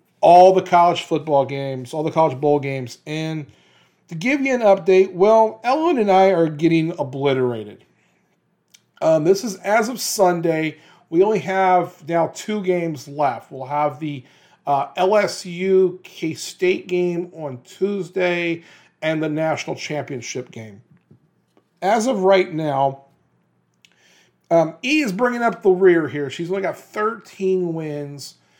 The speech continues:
Again, we did pick with the spread. We did not pick straight up. We did with the spread. We went off of Caesar's spread on the, um,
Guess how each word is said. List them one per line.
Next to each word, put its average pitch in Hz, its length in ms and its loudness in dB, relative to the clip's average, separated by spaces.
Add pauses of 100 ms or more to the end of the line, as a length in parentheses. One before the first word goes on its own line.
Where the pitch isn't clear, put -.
(140)
Again, 226 200 -6
we 247 80 -4
did 302 320 -6
pick 233 160 -2
with 208 100 -8
the 196 60 -16
spread. 117 500 -8
We 131 60 -8
did 160 100 -8
not 185 220 -4
pick 180 180 -6
straight 170 260 -6
up. 147 120 -12
We 139 40 -14
did 151 140 -12
with 196 80 -18
the 190 80 -18
spread. 151 640 -4 (460)
We 147 100 -4
went 185 240 0
off 160 280 2
of 151 140 -6
Caesar's 165 400 -8
spread 156 640 -4
on 147 360 -4
the, 135 320 -10
um, 127 300 -6